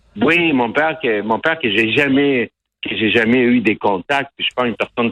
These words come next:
très, euh, très croyante de ces trucs-là, mais, mais, mais je l'ai vu, il était assis à côté de moi. Et puis c'était drôle parce que, euh, Cuomo de C N N,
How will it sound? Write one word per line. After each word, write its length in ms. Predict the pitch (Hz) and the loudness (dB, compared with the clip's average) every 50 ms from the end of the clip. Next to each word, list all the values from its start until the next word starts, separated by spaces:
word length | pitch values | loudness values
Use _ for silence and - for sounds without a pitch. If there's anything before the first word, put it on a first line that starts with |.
| - _ - | -6 _ 0
très, 240 | 117 113 113 113 104 | 0 2 2 2 2
euh, 160 | 101 98 90 - _ | 2 0 -2 -2 _
très 320 | 117 110 107 107 101 90 - - | 0 0 2 2 0 0 -2 -4
croyante 340 | - 107 101 104 117 117 107 | -2 0 0 0 0 0 -2
de 80 | 95 - _ | -4 -6 _
ces 60 | 95 | -6
trucs-là, 280 | - 113 95 90 165 190 | -4 -4 0 0 0 2
mais, 180 | 160 120 98 - _ _ _ _ _ _ _ _ _ - - | 2 0 -2 -4 _ _ _ _ _ _ _ _ _ -4 -2
mais, 120 | 110 113 - | -2 0 2
mais 140 | 117 117 110 | 2 4 4
je 120 | 117 120 | 2 2
l'ai 140 | 107 107 107 | 2 2 2
vu, 120 | 107 139 | 2 2
il 60 | 143 127 | 2 2
était 120 | - 120 110 | 2 0 -2
assis 260 | 104 - - 127 123 | -2 -4 -4 -2 -2
à 60 | 110 | -2
côté 200 | - 113 98 - | -2 -4 -6 -6
de 60 | 95 101 | -4 -2
moi. 360 | 113 135 147 139 120 95 92 | 0 0 0 0 0 0 0
Et 300 | 98 98 95 95 95 95 - - _ | 0 2 2 2 0 0 -4 -8 _
puis 80 | - - | -8 -6
c'était 160 | - - 95 | -4 0 0
drôle 220 | 110 120 135 127 | 2 2 0 0
parce 140 | 107 - - _ - | -4 -8 -10 _ -2
que, 240 | 101 95 90 87 - - 98 98 | 0 2 2 0 0 0 -2 -2
euh, 140 | 85 90 92 - _ _ _ _ _ | -2 -2 -6 -12 _ _ _ _ _
Cuomo 420 | 131 127 127 127 120 120 117 110 101 | 2 2 2 4 2 2 2 2 2
de 100 | 98 92 - _ | 0 -2 -4 _
C 80 | 101 92 | -2 0
N 120 | 90 98 | 0 2
N, 160 | 113 117 117 | 2 0 0